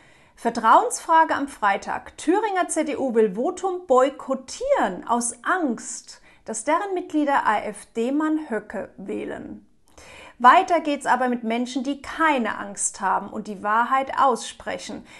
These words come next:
Denn jetzt tritt auch ein irischer Eishockeystar aus Protest gegen die Impfpässe zurück.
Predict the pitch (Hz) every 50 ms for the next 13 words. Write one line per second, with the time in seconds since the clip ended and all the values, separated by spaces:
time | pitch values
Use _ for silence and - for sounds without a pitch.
0 | - - - 226 226 214 254 311 392 - - - - - 285 285 262 - 220 233
1 | 247 - - 214 220 - - 294 359 359 370 339 - - 320 277 - - - 240
2 | 262 294 285 - - - - 202 190 - - 196 196 - - - - - 214 208
3 | - - - - - - - - - 226 226 - - - 220 220 220 - - 294
4 | 311 302 - - - - - 233 214 190 208 196 220 - - 247 247 254 247 -
5 | - - 240 233 226 - - 233 220 226 - - - - - - 277 262 262 262
6 | - - - -